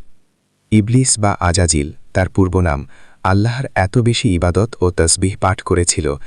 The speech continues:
যে আল্লাহ তাকে ফেরেশতাদের বিশেষ সারিতে বা উচ্চ মর্যাদা দান করেছিলেন। সে দীর্ঘকাল পর্যন্ত আসমানে ফেরেশতাদের সাথে মিলে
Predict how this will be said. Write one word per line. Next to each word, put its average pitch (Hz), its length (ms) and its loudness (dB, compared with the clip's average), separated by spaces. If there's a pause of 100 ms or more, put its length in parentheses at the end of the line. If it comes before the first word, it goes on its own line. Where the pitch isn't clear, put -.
(240)
যে 98 220 2
আল্লাহ 113 340 0
তাকে 101 260 -2
ফেরেশতাদের 101 640 0
বিশেষ 85 400 0
সারিতে 92 480 0 (340)
বা 95 160 0
উচ্চ 123 300 0
মর্যাদা 95 500 2
দান 80 200 0
করেছিলেন। 71 560 -4 (680)
সে 101 180 2
দীর্ঘকাল 107 560 0
পর্যন্ত 92 460 0
আসমানে 95 520 2
ফেরেশতাদের 92 580 0
সাথে - 340 -2
মিলে 85 340 2